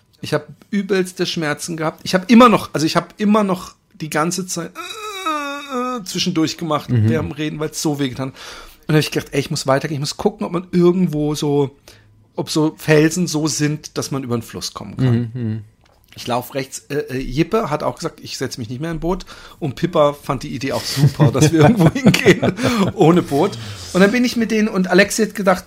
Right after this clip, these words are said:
Speaker 1: ey, ich, ich, ich hab mein Boot da gelassen. Alexi hat gesagt,
Speaker 2: Alexi
Speaker 1: ich fahr
Speaker 2: hat
Speaker 1: mit
Speaker 2: gedacht,
Speaker 1: Emily
Speaker 2: du
Speaker 1: und Sam
Speaker 2: Weichei, ihr Weichei.
Speaker 1: weiter.
Speaker 2: Ja.
Speaker 1: Und, ähm, und dann bin ich weiter runter. Und irgendwo an, an, an der zweiten, so einer kleinen Stromschnelle, waren so ein paar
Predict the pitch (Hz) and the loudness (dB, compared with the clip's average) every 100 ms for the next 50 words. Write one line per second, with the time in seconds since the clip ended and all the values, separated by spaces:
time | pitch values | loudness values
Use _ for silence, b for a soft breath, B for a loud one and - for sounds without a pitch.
0 | - 175 180 196 - 202 - - - - | 0 0 0 -4 -14 -18 -18 -20 -14 0
1 | 185 190 175 175 190 165 180 208 190 170 | 2 4 4 6 6 8 8 6 4 4
2 | 156 170 156 151 123 120 147 123 120 131 | 2 2 2 4 4 6 6 4 2 2
3 | 131 101 92 120 110 - 98 101 98 _ | 0 -2 0 0 0 -6 -10 -10 -10 _
4 | 117 110 101 113 110 104 104 135 139 147 | 0 2 2 2 0 -2 2 4 4 0
5 | - b b b b b - 123 127 - | -2 b b b b b -2 0 0 -8
6 | - - 147 143 143 139 - - - 139 | -20 -2 2 2 0 -4 -8 -18 -4 -2
7 | 139 139 135 - _ _ _ _ _ _ | -2 -6 -8 -12 _ _ _ _ _ _
8 | _ _ _ _ _ _ _ _ - 131 | _ _ _ _ _ _ _ _ -4 -2
9 | 131 127 - - - 123 135 175 190 135 | -2 -4 -8 -12 -8 -2 2 2 2 2
10 | 170 151 147 151 135 151 B B B - | 2 0 -4 -4 -6 -6 B B B -4
11 | 180 220 226 311 226 202 170 160 165 165 | -2 6 6 6 0 -2 -2 -2 -4 0
12 | 151 147 - 156 190 202 180 165 156 147 | 0 0 2 4 4 2 -4 -2 -4 -4
13 | - 160 208 - 147 160 180 139 127 160 | 0 0 0 -4 -2 -2 0 -2 -2 0
14 | 143 170 175 - 156 151 - | 0 0 -2 0 4 4 2